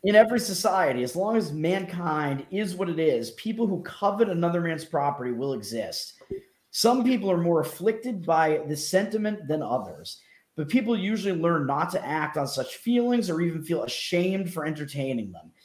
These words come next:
Generally, only a few individuals are, are unable to successfully suppress their desire for others' property,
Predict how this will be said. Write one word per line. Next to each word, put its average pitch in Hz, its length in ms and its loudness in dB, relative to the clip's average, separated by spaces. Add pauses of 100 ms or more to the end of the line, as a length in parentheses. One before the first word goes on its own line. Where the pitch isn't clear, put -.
(380)
Generally, 170 560 6
only 165 260 2
a 143 40 2
few 233 340 -2
individuals 170 720 0
are, 135 160 -2
are 131 440 2
unable 196 420 2
to 156 120 -8
successfully 160 680 0
suppress - 720 -2
their 156 200 0
desire 147 540 2
for 165 180 -2
others' 147 240 -2
property, 202 560 -2